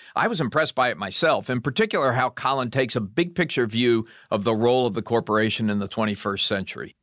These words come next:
It was an inescapable topic this year at Davos, moving from a long-held standard of shareholder capitalism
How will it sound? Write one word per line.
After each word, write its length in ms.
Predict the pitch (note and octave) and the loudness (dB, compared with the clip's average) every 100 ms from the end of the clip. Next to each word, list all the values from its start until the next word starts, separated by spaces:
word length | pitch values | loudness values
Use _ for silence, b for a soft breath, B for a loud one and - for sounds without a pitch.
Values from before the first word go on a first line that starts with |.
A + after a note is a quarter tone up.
| - | -6
It 40 | B2+ | -2
was 180 | C3 | 2
an 100 | C#3+ | 0
inescapable 760 | D3 F#3 F3+ - D#3 D#3+ B2 A2 | 2 2 2 2 2 2 -2 -2
topic 400 | - G#2+ A2 G2 | 2 0 0 -4
this 200 | A2+ G#2+ | -4 0
year 140 | A2 | 0
at 100 | G2+ | 0
Davos, 500 | G2+ G#2 G2 A1+ - - B B | 2 0 0 -4 -10 -12 B B
moving 320 | - D3+ F3+ D3+ | 2 2 2 0
from 160 | C3+ | 0
a 60 | B2 | 2
long-held 640 | C#3 E3+ D#3 C3+ B2 G2+ | 4 4 2 2 2 0
standard 560 | - - A#2+ A2+ A2+ G2+ | -4 0 2 4 2 0
of 180 | - G2+ | -2 -4
shareholder 560 | - - F3+ D3+ G2 F2 | -2 0 2 2 0 -4
capitalism 760 | F2+ D#2 - B1+ C2 - A2 | -4 -4 -6 -12 -10 -8 -10